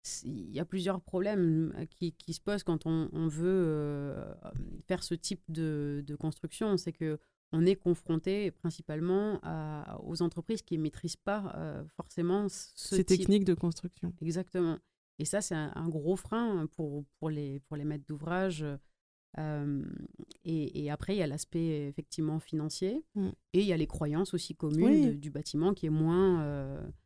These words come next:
Speaker 2: Qui a ses habitudes, euh, et, euh, qui a pas trop envie d'en changer aussi, peut-être.
Speaker 1: Peut-être.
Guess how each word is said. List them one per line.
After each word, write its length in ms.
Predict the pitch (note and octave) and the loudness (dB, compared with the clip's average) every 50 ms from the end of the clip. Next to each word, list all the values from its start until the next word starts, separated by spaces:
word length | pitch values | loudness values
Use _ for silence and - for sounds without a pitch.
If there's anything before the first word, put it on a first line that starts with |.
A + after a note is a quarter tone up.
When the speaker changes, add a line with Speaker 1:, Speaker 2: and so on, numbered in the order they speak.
| _ - - | _ -12 -2
Speaker 2:
Qui 100 | - - | 2 2
a 40 | F3+ | 4
ses 180 | - G3+ F#3 F3 | 6 6 8 8
habitudes, 680 | E3 D#3 D3 C#3+ - - - F3 G3 A3 A3+ A3+ A3 G3 | 6 6 4 -2 -6 -2 0 2 4 4 4 4 4 4
euh, 560 | F#3+ F3 E3 D#3+ D#3+ D3+ D#3 D#3 D#3 D#3 D#3 | 4 4 2 2 2 0 0 0 -2 -2 -2
et, 240 | - D#3 D3+ C#3+ D3 | -2 0 0 0 0
euh, 300 | D3 D3 D3+ D3+ D3 D#3 D3+ - | 0 0 0 -2 -2 -4 -4 -4
qui 80 | - D#3+ | -4 -4
a 40 | D#3+ | -4
pas 160 | - - F3 | -4 -6 -8
trop 160 | - - F3+ | -6 -4 -2
envie 140 | E3+ E3+ F3 | -2 0 0
d'en 140 | E3+ E3+ F#3 | 0 -2 -2
changer 340 | - - F#3+ F#3+ G3 G3+ G3+ | -2 -4 -4 -2 0 0 -2
aussi, 380 | G#3 G#3 - - B3+ A#3+ A3 - - - | -2 -2 -4 -6 -4 -4 -4 -6 -10 -10
peut-être. 300 | - - - - - _ _ - - - _ - | -10 -10 -10 -12 -16 _ _ -20 -20 -20 _ -10
Speaker 1:
Peut-être. 340 | E3 D#3 - - - - | -10 -10 -8 -10 -12 -12